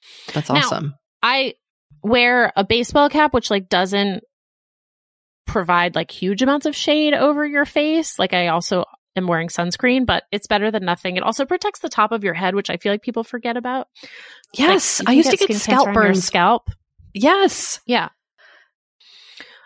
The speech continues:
Speaker 2: Um, but, like, yesterday, I, Henry and I went to a birthday party, and first of all, we, we walked there 'cause it was, well, he scooted, but we
Speaker 1: No.
Speaker 2: we, we went on foot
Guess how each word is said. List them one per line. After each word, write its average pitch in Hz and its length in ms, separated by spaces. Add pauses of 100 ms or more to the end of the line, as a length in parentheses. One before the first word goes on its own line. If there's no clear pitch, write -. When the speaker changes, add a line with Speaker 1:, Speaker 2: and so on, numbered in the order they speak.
(160)
Speaker 2:
Um, 196 640
but, 247 120
like, 269 160
yesterday, 202 880 (560)
I, 185 580
Henry 208 240
and 196 80
I 180 120
went 185 200
to 175 240
a 175 100
birthday 185 320
party, 180 420
and 175 300
first - 240
of 214 60
all, 196 120
we, 175 320 (220)
we 202 160
walked 208 340
there 170 200
'cause 175 180
it - 40
was, 170 300
well, 185 80
he 185 140
scooted, - 560
but - 120
we 180 380 (400)
Speaker 1:
No. - 240 (180)
Speaker 2:
we, 196 280
we 226 120
went 269 200
on 214 140
foot - 480